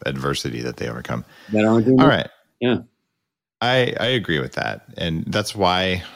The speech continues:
Speaker 1: we always had that tough rite of passage. It's different for, for men and women, you know, around thirteen, fourteen, and, and it's just missing from society. And it's, it's built a generation of participation trophy wusses.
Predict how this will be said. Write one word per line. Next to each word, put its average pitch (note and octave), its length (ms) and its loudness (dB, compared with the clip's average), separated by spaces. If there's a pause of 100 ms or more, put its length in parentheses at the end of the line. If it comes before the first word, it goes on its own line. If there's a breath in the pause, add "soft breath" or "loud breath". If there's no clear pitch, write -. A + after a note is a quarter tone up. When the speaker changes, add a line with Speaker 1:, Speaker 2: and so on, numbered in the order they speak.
(180 loud breath)
Speaker 1:
we F2+ 160 -4
always G2+ 340 4
had F2+ 160 0
that E2+ 280 -2
tough - 300 -4
rite E2 220 -2
of E2 120 -4
passage. D#2+ 680 -4
It's - 180 -10
different E2 400 -2
for, D#2 540 0
for C#2+ 240 -4
men E2 220 0
and D#2 180 0
women, D#2+ 380 0
you - 120 -4
know, - 140 -8
around D2 460 -4
thirteen, D#2 500 -2
fourteen, D2+ 600 -4
and, C#2+ 280 -8 (300)
and - 300 -10
it's - 220 -4
just G#2 220 -4
missing D2 360 -2
from B1 140 -10
society. A#1+ 500 -6 (120)
And C#2+ 120 -6
it's, - 380 -10
it's - 180 -8
built F#2+ 400 0 (540 loud breath)
a F#2 80 -2
generation G#2+ 640 2
of F2+ 240 0
participation F2 720 -2
trophy F2 440 0
wusses. D2+ 580 -2